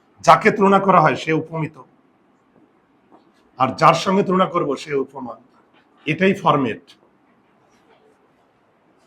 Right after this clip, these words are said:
তাহলে উপমিত কর্মধারয় সমাস দুইটাই চোখে দেখা যাবে,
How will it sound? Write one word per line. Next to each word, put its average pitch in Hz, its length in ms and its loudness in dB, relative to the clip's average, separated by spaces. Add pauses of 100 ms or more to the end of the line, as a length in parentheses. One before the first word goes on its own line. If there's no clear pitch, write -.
তাহলে 151 160 4
উপমিত 180 440 -2
কর্মধারয় 175 520 2
সমাস 175 340 -2
দুইটাই 151 360 -4
চোখে 175 240 -6
দেখা 170 240 4
যাবে, 175 260 -2